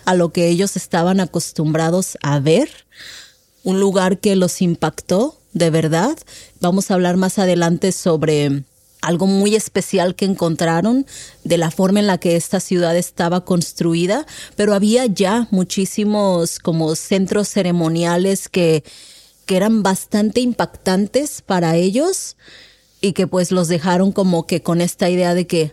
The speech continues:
"Ah, aquí hay mucho de riqueza, ¿no? Entonces, tenemos que tener esta tierra para nosotros".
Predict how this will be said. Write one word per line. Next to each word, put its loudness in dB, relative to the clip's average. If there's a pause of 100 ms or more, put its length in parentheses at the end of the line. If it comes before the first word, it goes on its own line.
"Ah, 0
aquí 0 (560)
hay 2 (260)
mucho 2 (600)
de 2
riqueza, 0 (200)
¿no? 0
Entonces, 0 (480)
tenemos 0
que 0
tener 2 (600)
esta 0
tierra 0
para 2
nosotros". -2